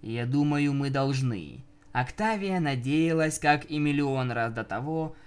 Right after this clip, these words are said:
что это будет просто. Винил, казалось, хотела взять инициативу на себя, так что она, пожалуй, помолчит. Всё равно она не знает, что говорить.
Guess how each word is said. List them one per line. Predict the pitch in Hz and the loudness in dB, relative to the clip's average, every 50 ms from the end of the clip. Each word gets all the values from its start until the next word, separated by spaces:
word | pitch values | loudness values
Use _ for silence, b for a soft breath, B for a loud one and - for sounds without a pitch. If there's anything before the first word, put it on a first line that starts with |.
| B B | B B
что | B - - 143 - - | B -10 -6 -6 -4 -4
это | - 170 170 - - - | -2 -4 -4 -2 -2 -2
будет | - 127 120 120 123 120 127 123 - | -2 -4 -4 -4 -4 -4 -4 -4 -6
просто. | - 113 110 107 98 92 - - - - 71 64 60 52 - - - b b b b b b | -8 -8 -6 -6 -6 -8 -8 -10 -12 -12 -12 -10 -12 -12 -14 -14 -14 b b b b b b
Винил, | - 95 98 98 104 117 165 208 208 202 | -12 -8 -6 -4 -2 -2 -2 0 -2 0
казалось, | 208 196 196 180 165 185 175 175 175 175 170 - | 0 0 0 2 2 2 2 2 2 2 0 0
хотела | - 131 120 - - 185 185 180 180 | -2 -4 -4 -4 -2 -2 0 0 0
взять | 170 156 156 170 170 165 165 - 165 | 0 0 0 0 0 0 0 -2 0
инициативу | 165 165 160 156 160 - 160 156 151 147 - - 123 120 113 117 127 | 2 2 2 2 0 0 0 0 0 -2 -4 -6 -6 -4 -2 -2 -2
на | 127 127 | -2 -2
себя, | 131 - - 180 156 151 131 107 92 80 73 - B B B B B B | -2 -4 -4 -4 -2 -2 -2 -2 -2 -4 -8 -10 B B B B B B
так | 196 196 185 - | -6 -6 -6 -6
что | - - - 151 143 | -8 -6 -4 -2 -2
она, | 143 139 135 | 0 -2 -2
пожалуй, | 131 127 117 113 123 131 139 139 139 135 131 | -2 -2 -2 0 0 0 0 2 0 0 -2
помолчит. | 131 123 127 123 123 123 120 - - - 85 73 65 - - - b b b b b b b b b b b b | -2 -2 -2 -2 -2 -2 -4 -6 -8 -10 -10 -12 -14 -16 -18 -20 b b b b b b b b b b b b
Всё | - - - 165 170 | -12 -6 -4 -2 0
равно | 208 208 190 190 196 185 160 135 - | 0 0 0 0 2 2 2 2 0
она | - 104 120 117 113 | 0 -2 -2 -2 -2
не | 117 117 117 | -2 -2 -4
знает, | 110 104 113 123 135 143 147 147 | -4 -2 -2 0 0 0 0 -2
что | - - - 113 107 104 | -4 -8 -8 -8 -8 -6
говорить. | 98 113 113 117 117 113 107 95 85 - - - - - | -6 -4 -4 -4 -4 -4 -4 -6 -6 -8 -12 -16 -18 -18